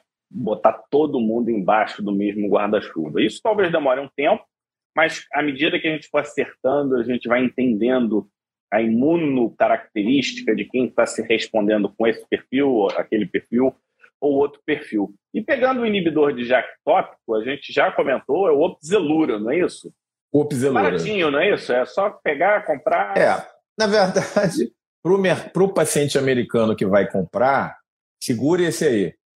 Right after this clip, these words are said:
Speaker 2: custa dez dólares, o que seria, é, s-, em valores de hoje, cinquenta reais, né? É, mas, na verdade, a medicação não custa dez dólares porque ela é subsidiada pelo governo americano. O custo dela é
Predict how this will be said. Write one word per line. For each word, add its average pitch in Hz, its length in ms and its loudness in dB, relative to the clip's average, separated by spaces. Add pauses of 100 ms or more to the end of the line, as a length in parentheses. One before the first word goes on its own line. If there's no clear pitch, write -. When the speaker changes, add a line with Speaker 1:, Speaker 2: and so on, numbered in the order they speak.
(140)
Speaker 2:
custa 123 300 0
dez 127 540 0
dólares, 87 520 -2
o - 80 -2
que - 80 -4
seria, 127 680 2 (420)
é, 104 380 2
s-, - 320 2
em 117 200 0
valores 113 360 2
de 110 60 0
hoje, 127 480 0 (100)
cinquenta 135 460 0
reais, 123 500 0
né? 110 240 2 (460)
É, 110 560 2
mas, 113 200 0
na 143 120 2
verdade, 113 580 2
a 107 40 0
medicação 107 460 0
não 160 140 0
custa 131 380 0
dez 98 240 4
dólares 101 340 0
porque - 160 -2
ela 113 100 4
é 110 40 2
subsidiada 107 720 0
pelo 113 180 0
governo 110 340 2
americano. 120 520 0
O - 20 -6
custo 185 380 0
dela 135 260 4
é 104 120 -4